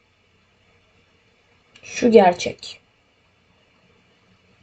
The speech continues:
Neden biliyor musunuz?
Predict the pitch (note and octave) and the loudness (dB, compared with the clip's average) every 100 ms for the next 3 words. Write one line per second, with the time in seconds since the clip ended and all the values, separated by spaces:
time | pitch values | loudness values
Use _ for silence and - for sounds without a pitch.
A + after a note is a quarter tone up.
0 | _ _ _ _ - - - A2 - _ | _ _ _ _ -18 -8 -4 -4 -6 _
1 | _ _ _ _ _ - A#3 B3+ A3+ A3+ | _ _ _ _ _ 2 4 6 4 4
2 | D4+ A#3 - - F3+ F3+ - | 4 4 2 -8 -10 -10 -10